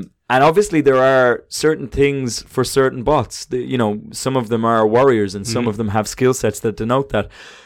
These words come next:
Speaker 1: But trying to come up with all those color schemes and all those different things to give them a sense of personality and to give them a sense, one of the interesting characters is Rung. And from a character design point of view, he has eyebrows.
Speaker 2: His expressive eyebrows.
Speaker 1: And the other bots make fun of him for
Speaker 2: Yeah,
Speaker 1: it. They
Speaker 2: yeah.
Speaker 1: go, "Oh, there's eyebrows."
Speaker 2: Yeah.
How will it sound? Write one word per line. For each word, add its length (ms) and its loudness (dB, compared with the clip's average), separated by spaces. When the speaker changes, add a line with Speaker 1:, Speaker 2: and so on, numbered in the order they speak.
Speaker 1:
But 120 -4
trying 340 2
to 60 -2
come 120 0
up 120 0
with 100 2
all 180 6
those 180 2
color 280 2
schemes 440 -4
and 80 -4
all 160 0
those 180 2
different 300 -4
things 380 -2
to 440 2
give 220 2
them 120 -2
a 40 -2
sense 280 -4
of 100 -14
personality 800 0
and 140 -10
to 60 -12
give 200 -4
them 120 -6
a 40 -4
sense, 240 -4
one 160 0
of 100 0
the 120 2
interesting 400 -2
characters 400 -2
is 100 -6
Rung. 540 -6
And 140 -10
from 100 -4
a 60 -2
character 320 0
design 260 0
point 160 -2
of 60 -6
view, 120 2
he 140 0
has 160 4
eyebrows. 560 2
Speaker 2:
His 140 -10
expressive 420 -4
eyebrows. 340 -2
Speaker 1:
And 160 0
the 140 4
other 160 4
bots 300 0
make 160 -2
fun 200 -2
of 80 -2
him 100 0
for 280 2
Speaker 2:
Yeah, 60 0
Speaker 1:
it. 60 -10
They 80 2
Speaker 2:
yeah. 40 2
Speaker 1:
go, 220 2
"Oh, 40 2
there's 200 4
eyebrows." 500 2
Speaker 2:
Yeah. 160 -4